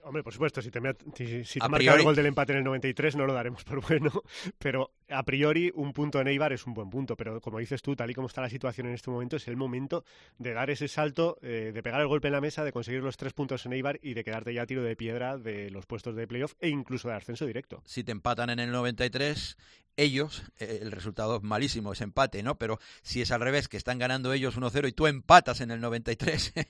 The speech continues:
Speaker 2: <laughs> entonces sí que es un resultado fenomenal. Pero bueno, eh, a esto, mm, respecto a esto, eh, así opinaba Tony Moya.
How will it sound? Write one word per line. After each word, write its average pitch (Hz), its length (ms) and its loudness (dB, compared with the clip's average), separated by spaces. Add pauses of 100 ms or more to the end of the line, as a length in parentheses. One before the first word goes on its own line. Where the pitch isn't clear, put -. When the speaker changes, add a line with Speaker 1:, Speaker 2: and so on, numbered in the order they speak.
(100)
Speaker 2:
<laughs> - 280 -16
entonces 123 460 0
sí 135 120 0
que 117 100 -4
es 113 100 -2
un 117 120 -4
resultado 110 440 -2
fenomenal. 107 480 0 (380)
Pero 117 140 2
bueno, 147 240 4 (100)
eh, 135 240 4 (540)
a 151 120 8
esto, 180 640 2 (220)
mm, 123 640 -8
respecto 131 460 2
a 165 80 10
esto, 185 440 2 (240)
eh, 120 160 -4
así 123 240 -2
opinaba 120 600 2
Tony 98 240 -8
Moya. 87 280 -10